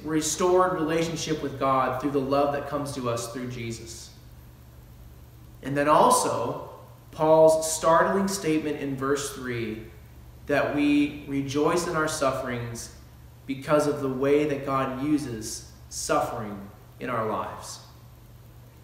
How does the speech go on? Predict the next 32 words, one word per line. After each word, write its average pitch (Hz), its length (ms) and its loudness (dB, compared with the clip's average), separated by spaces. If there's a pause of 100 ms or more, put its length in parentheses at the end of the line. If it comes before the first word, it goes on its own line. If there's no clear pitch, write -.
(340)
Now, 160 160 2
obviously, 180 440 4
we're 156 140 2
moving 165 260 0
to 147 100 2
verse 147 280 2
three, 147 180 0
but 147 140 2
let 233 140 4
me 233 100 2
just 185 220 0
say 170 140 0
this 151 260 -2
in 135 60 -4
transition. 131 680 -4 (480)
It 185 120 4
shouldn't 262 380 4
surprise 175 560 4
us - 420 -6 (400)
that 170 220 4
between 190 480 4
our 165 240 2
present 240 580 4
relationship 151 640 0
with 131 100 -6
the 123 100 -8
triune 123 460 -4
God 110 480 -2 (560)
in 175 160 2
our 165 180 6
future 202 460 2
hope 160 520 4